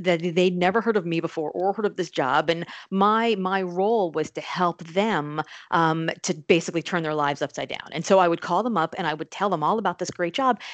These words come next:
And I would listen for certain things like, um, scale of impact or new skills that they, that they'd want to, uh, that they'd want to,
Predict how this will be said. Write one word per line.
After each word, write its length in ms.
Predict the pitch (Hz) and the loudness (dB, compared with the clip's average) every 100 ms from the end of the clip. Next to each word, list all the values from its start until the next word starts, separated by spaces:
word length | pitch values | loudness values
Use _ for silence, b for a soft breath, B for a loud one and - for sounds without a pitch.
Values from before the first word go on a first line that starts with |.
| B | B
And 140 | 220 | 0
I 40 | |
would 140 | 220 226 | 2 2
listen 320 | 240 262 233 | 0 0 -2
for 160 | - 175 | -6 -8
certain 340 | - 180 170 | -6 -6 -6
things 520 | - 214 147 143 147 | -2 -2 -2 -4 0
like, 420 | 156 156 156 - B B B | 2 4 2 -2 B B B
um, 460 | 175 165 156 151 156 B B | 2 4 2 0 -6 B B
scale 360 | - 220 196 | 0 4 6
of 120 | 185 170 | 4 2
impact 540 | 180 160 143 135 - | -4 -4 -6 -8 -6
or 80 | 165 | -6
new 180 | 170 196 | -2 -4
skills 460 | - - 185 175 | -4 0 2 2
that 120 | 165 - | 0 0
they, 160 | 147 | 0
that 180 | 147 143 | 0 -2
they'd 160 | 156 151 | -2 -2
want 260 | 156 151 | -2 -2
to, 240 | 147 143 139 | 0 -2 -2
uh, 460 | 131 117 117 117 | -2 0 0 -2
that 160 | 120 151 | -4 -2
they'd 140 | 151 | -2
want 280 | 156 156 151 | -2 -4 -2
to, 300 | 147 139 143 | -2 -4 -6